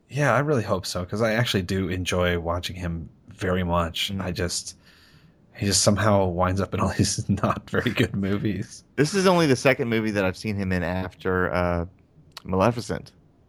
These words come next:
Speaker 1: Oh, man. E-, Elysium was not, I mean, he was great in District nine, which was what made him,
Speaker 2: Mm-hmm.
Speaker 1: you know, as an actor.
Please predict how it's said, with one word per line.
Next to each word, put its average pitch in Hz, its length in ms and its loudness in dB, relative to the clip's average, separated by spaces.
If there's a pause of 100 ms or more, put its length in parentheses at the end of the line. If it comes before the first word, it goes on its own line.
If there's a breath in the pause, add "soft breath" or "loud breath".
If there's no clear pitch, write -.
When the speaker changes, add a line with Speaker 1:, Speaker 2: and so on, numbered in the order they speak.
(680)
Speaker 1:
Oh, 104 240 4
man. 90 600 0 (260)
E-, 104 200 -2
Elysium 110 640 2
was 110 320 -2
not, 113 280 0
I - 40 6
mean, 123 100 10
he 117 120 6
was 139 120 8
great 143 240 6
in 107 80 -2
District 107 320 0
nine, 95 320 2
which 90 140 -4
was 90 180 -2 (280)
what 95 220 -2
made 95 240 0
him, 87 400 -4
Speaker 2:
Mm-hmm. 101 220 -2 (260)
Speaker 1:
you 101 100 -4
know, 85 300 -4 (440)
as 92 180 -4
an 85 40 -4
actor. 104 480 -2